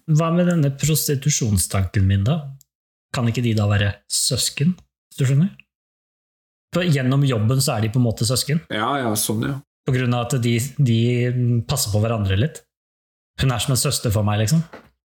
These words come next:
Speaker 2: Å ha råd til to telefonlinjer og en, en, eh,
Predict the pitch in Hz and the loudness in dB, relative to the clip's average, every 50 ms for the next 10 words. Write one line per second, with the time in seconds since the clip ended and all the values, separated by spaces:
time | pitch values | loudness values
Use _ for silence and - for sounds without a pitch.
0 | _ _ - - 131 117 123 120 120 120 120 120 110 101 104 101 - 127 - - | _ _ -4 -4 -2 0 0 0 0 0 0 0 0 0 0 -2 -2 -4 -2 -2
1 | 117 107 104 101 - 113 110 107 - - 98 95 95 98 101 101 98 101 107 110 | 0 0 0 0 0 0 -2 0 0 0 2 2 2 2 2 2 2 2 0 0
2 | 110 107 104 107 110 110 113 110 110 - - 82 101 110 110 110 110 107 110 110 | 0 0 0 2 2 2 2 2 0 0 0 0 0 0 0 0 2 2 2 2
3 | 110 113 110 110 110 | 2 2 0 0 0